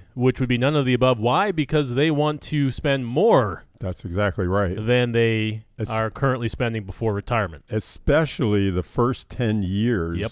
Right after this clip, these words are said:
Speaker 2: of their retirement
Speaker 1: Yep,
Speaker 2: when
Speaker 1: yep,
Speaker 2: they,
Speaker 1: yep.
Speaker 2: they feel they're gonna be the healthiest. They wanna front load
Speaker 1: Yeah,
Speaker 2: their
Speaker 1: start,
Speaker 2: retirement.
Speaker 1: starts, you know, you've been saving up for a long time. You've been working your bu-, butt off or behind off for a long time. Go have some fun. Spend some of that money.
Speaker 2: Yeah. Oh,
Speaker 1: Right?
Speaker 2: two for two.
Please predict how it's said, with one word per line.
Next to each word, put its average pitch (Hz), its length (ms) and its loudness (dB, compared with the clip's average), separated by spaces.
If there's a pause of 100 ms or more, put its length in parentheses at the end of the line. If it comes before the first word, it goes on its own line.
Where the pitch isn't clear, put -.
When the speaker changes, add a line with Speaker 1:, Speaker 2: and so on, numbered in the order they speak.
(160)
Speaker 2:
of 98 280 -4
their 95 140 2
retirement 107 680 0
Speaker 1:
Yep, 92 60 -4
Speaker 2:
when 95 120 -2
Speaker 1:
yep, 92 100 0
Speaker 2:
they, 90 60 -4
Speaker 1:
yep. 110 200 -4 (140)
Speaker 2:
they 107 120 0
feel 113 280 0
they're 101 180 0
gonna 92 220 -2
be 87 160 -2
the 78 160 -6
healthiest. 110 680 -4
They 101 80 -2
wanna 90 260 -2
front 131 420 0
load 113 160 2
Speaker 1:
Yeah, 190 200 4
Speaker 2:
their 92 100 2
Speaker 1:
start, - 220 -4
Speaker 2:
retirement. 123 360 2
Speaker 1:
starts, - 440 -4 (200)
you 135 140 2
know, 165 300 2 (200)
you've 123 200 -4
been 147 120 2
saving 147 380 2
up 147 140 0
for - 100 -2
a 120 60 2
long 127 240 0
time. 135 260 0
You've 110 140 -2
been 101 80 -6
working 123 260 -2
your 113 140 -2
bu-, 104 120 -6
butt 117 400 -2
off 147 260 0
or 120 80 0
behind 117 440 0
off 147 220 2
for 143 120 0
a 139 60 4
long 143 240 0
time. 156 260 0
Go 143 160 6
have 156 160 4
some 160 160 -4
fun. 160 280 0
Spend 131 280 -2
some 139 140 2
of 139 80 2
that 143 100 2
money. 147 360 -2 (200)
Speaker 2:
Yeah. 92 280 -4 (100)
Oh, 101 80 -4
Speaker 1:
Right? 127 220 -2 (180)
Speaker 2:
two 151 180 -4
for - 140 -4
two. 120 400 -4